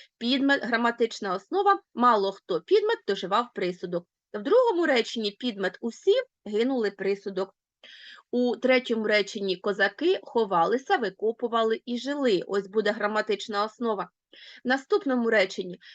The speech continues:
побратимство, що робило, перебувало. Далі,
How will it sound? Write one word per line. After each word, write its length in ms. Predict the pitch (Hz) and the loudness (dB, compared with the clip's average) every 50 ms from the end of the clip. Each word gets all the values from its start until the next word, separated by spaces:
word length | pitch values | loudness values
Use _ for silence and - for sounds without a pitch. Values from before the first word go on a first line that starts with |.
| - - | -4 2
побратимство, 880 | 254 254 214 202 190 196 196 - 294 370 415 466 - _ - 440 453 415 | 2 2 4 4 2 2 2 0 0 0 0 0 -2 _ -4 -4 -4 -2
що 200 | - - 294 247 | -2 0 0 2
робило, 460 | 226 220 196 185 220 233 240 240 233 | 2 0 0 2 2 2 2 2 -2
перебувало. 840 | - 214 208 214 208 202 196 220 196 196 196 196 190 180 180 175 _ _ _ _ _ | -2 -2 -2 -2 -2 -2 -4 -6 -2 0 0 0 0 0 -2 -6 _ _ _ _ _
Далі, 500 | - 208 202 247 262 247 214 196 170 180 | -12 -4 0 2 4 4 2 2 -2 -8